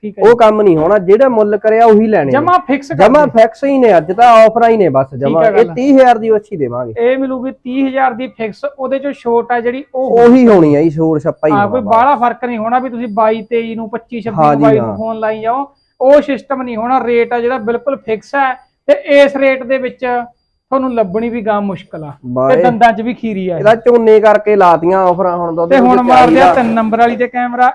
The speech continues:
Speaker 1: ਇਹ ਆ ਗਈ ਐਰ ਸ਼ਹਿਰ ਦੇ
Speaker 2: ਹੁਣ
Speaker 1: ਵਿੱਚ।
Speaker 2: ਦੁੱਧ ਦੁੱਧ ਚਾਹੀਦਾ ਬਾਈ, ਝੋਨੇ ਕਰਕੇ ਲਾਤੀਆਂ ਆਫਰਾਂ।
Speaker 1: ਠੀਕ ਹੈ ਗੱਲ।
Speaker 2: ਸੀਜ਼ਨ ਚੱਲ
Speaker 1: ਇਹਦਾ
Speaker 2: ਰਿਹਾ
Speaker 1: ਸੂਆ
Speaker 2: ਹੁਣ।
Speaker 1: ਕਿਹੜਾ ਬਾਈ?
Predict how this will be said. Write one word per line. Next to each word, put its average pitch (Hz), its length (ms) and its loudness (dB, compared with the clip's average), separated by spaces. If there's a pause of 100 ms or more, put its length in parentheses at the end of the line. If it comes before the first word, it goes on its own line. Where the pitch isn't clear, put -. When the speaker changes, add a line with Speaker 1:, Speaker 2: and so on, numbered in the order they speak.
Speaker 1:
ਇਹ 277 140 2
ਆ 285 80 4
ਗਈ 262 120 -2
ਐਰ 202 220 0
ਸ਼ਹਿਰ 196 260 -4
ਦੇ 208 80 -10
Speaker 2:
ਹੁਣ 202 100 -8
Speaker 1:
ਵਿੱਚ। 147 80 -8
Speaker 2:
ਦੁੱਧ 160 200 -2
ਦੁੱਧ 190 280 0
ਚਾਹੀਦਾ 156 440 0
ਬਾਈ, 180 240 -2
ਝੋਨੇ 170 320 -2
ਕਰਕੇ 156 340 -4
ਲਾਤੀਆਂ 143 400 0
ਆਫਰਾਂ। 151 340 -2 (220)
Speaker 1:
ਠੀਕ 220 220 -4
ਹੈ 208 120 -6
ਗੱਲ। 170 240 -10
Speaker 2:
ਸੀਜ਼ਨ 147 580 -6
ਚੱਲ 262 80 -2
Speaker 1:
ਇਹਦਾ 269 60 4
Speaker 2:
ਰਿਹਾ 285 120 4
Speaker 1:
ਸੂਆ 269 160 2
Speaker 2:
ਹੁਣ। 247 80 2
Speaker 1:
ਕਿਹੜਾ 240 160 0
ਬਾਈ? 226 220 -6